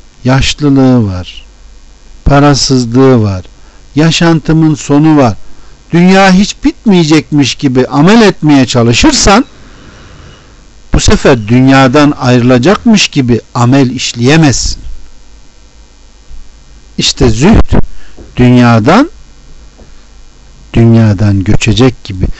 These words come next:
dünyanın yok olup gideceğini hesaplayarak bakma, düşünmedir. Bakın Allah Resulü Aleyhisselatü Vesselam bir gün ashabının ganimet mallarına böyle iştahla baktığını görünce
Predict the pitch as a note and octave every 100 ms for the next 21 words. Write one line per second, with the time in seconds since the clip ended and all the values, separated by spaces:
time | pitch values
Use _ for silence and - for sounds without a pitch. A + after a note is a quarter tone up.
0 | - - - C3 C3+ C3+ B2+ B2 A#2 A2+
1 | E3 - B2 A2 - - A2+ A#2+ G#2 A#2+
2 | C3+ G#3+ - B2 - B2 - C3 D#3+ E3+
3 | C#3 - A2 A2+ - A2 G2 F#2 - G2
4 | F#2 E2+ - - - - - - - -
5 | _ - - - - - E3 D#3 D3+ C#3+
6 | E3 D3+ C#3 C3 B2+ B2 A#2 B2 A#2+ A#2
7 | G#2+ A2 - A2 A2 G#2+ A#2+ A2+ G#2 A2+
8 | B2+ - A#2+ A2+ G2 A#2+ E3 - - -
9 | - - - - - - - - - -
10 | - - - - - A2 B2+ C3 D3 D#3+
11 | C3 B2 A#2+ A#2 A2+ A2 A2 A2 A2 B2
12 | C#3 - D#3+ C#3+ C3 A2 G#2 G2+ G#2+ -
13 | G#2+ G2 F2 G2+ B2 A2 F#2 G2